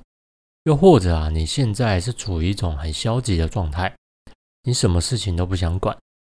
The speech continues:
不管是哪一种状态呢，都有一个共同的感受，那就是焦虑与担忧。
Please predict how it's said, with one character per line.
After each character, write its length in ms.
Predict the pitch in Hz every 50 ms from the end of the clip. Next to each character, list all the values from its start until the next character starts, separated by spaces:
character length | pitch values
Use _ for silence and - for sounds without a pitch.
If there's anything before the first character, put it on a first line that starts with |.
| _ _ _ _ _ _ _
不 120 | - 180
管 200 | 180 175 127 98
是 120 | 87 - 143
哪 220 | 139 113 90 92
一 60 | 107
种 200 | 113 - 110 87
状 280 | 80 - 131 120 104 92
态 200 | 92 117 127 113
呢， 200 | 98 87 82 85
都 180 | - 117 120
有 80 | 123 113
一 60 | 107
个 120 | 98 101 90
共 240 | - - 120 110
同 200 | 95 - 87 80
的 80 | 76 87
感 240 | - - 90 78 73
受， 280 | - - - 123 117 - - _ _ _ _ _ _
那 120 | _ 131 127
就 120 | 120 131
是 240 | 123 120 131 120 104
焦 280 | 95 - 127 127 139 151
虑 260 | 165 165 131 95 87 - - _
与 140 | - 98 85
担 280 | - - 90 85 90
忧。 240 | 92 92 92 90 92